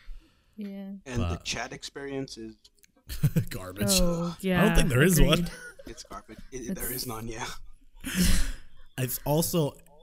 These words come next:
Speaker 3: I've been quite a few, there's quite a few people that just live stream on YouTube, and I'll, and I've been in quite a few of them, more this year than other years. And it, it's so difficult to feel like you're set, you're part of, like, a,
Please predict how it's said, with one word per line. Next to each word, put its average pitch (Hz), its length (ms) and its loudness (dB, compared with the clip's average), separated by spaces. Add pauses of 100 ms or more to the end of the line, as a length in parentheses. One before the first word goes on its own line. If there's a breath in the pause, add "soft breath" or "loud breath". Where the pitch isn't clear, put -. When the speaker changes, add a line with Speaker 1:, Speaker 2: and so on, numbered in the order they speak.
(260)
Speaker 3:
I've 175 200 2
been 170 200 0
quite 151 200 0
a - 20 -6
few, 127 380 -2
there's 110 200 -6
quite 143 200 -4
a - 20 -4
few 113 260 -6
people 110 260 -6
that 104 120 -2
just 101 200 -6
live 104 200 -2
stream 104 240 -4
on 95 120 0
YouTube, 92 360 -4
and 92 120 -4
I'll, 95 260 -6
and 107 100 -6
I've 98 200 -4
been 104 160 0
in 98 80 -6
quite 101 200 -6
a 90 40 -10
few 98 240 -6
of 92 40 -6
them, 90 360 -6
more 113 420 -2
this 101 340 -4
year 98 160 -4
than 92 220 -4
other 98 220 -8
years. 90 400 -8 (880)
And 107 280 -2
it, 117 160 -4 (140)
it's 113 460 -8
so - 520 -2
difficult 117 440 0
to - 80 -8
feel 113 160 0
like 104 140 -2
you're 185 80 -8
set, - 300 -2
you're 101 200 0
part 101 320 6
of, 101 80 -2
like, 101 160 0
a, 90 180 0